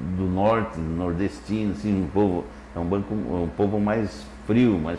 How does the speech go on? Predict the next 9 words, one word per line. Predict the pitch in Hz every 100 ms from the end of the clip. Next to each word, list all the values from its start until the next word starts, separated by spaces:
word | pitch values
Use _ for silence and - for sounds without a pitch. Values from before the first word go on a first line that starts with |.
| -
fechado. | 104 - 120 113 - - - - - -
Não | 104
é | 131
tão | 143 113
fácil | 104 90 - 85
de |
fazer, | 85 87 80 85 78
assim, | 71 73 80
amizade. | 82 78 71 71